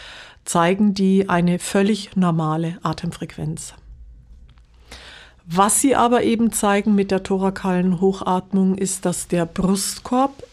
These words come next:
in Einatmung gehalten wird und beim Ausatmen, also die Luft strömt wieder aus, das heißt, die Lunge wird ja eigentlich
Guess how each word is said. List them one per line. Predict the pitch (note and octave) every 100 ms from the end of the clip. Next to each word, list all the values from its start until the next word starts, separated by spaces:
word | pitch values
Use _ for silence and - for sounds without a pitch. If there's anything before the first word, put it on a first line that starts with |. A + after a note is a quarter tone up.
| _ -
in | A3+ G#3+
Einatmung | - F3+ F3+ F#3+ F#3+ F#3+ F#3 F#3 F#3+ F#3+ F#3 F#3 G3+ - -
gehalten | - D#3 D#3+ F3 F#3+ A#3 A3
wird | A#3 C#4+ - - - - - - -
und | A#3 A3 G#3
beim | F3 E3
Ausatmen, | - D#3 F#3+ G#3+ A3 A3+ A#3 C4
also | F#3+ F#3+
die | E3+
Luft | E3+ F#3+ F#3+ -
strömt | - - F#3 F3+ G3 F#3+ F#3+
wieder | E3 E3 D3+ D#3+
aus, | F3+ C4+ D#4+ -
das | F#3 -
heißt, | F3+ -
die | F#3
Lunge | F3+ G3 G#3 F#3 E3+
wird | F3 -
ja | F3+
eigentlich | - F3 F3 E3+ E3+ E3 -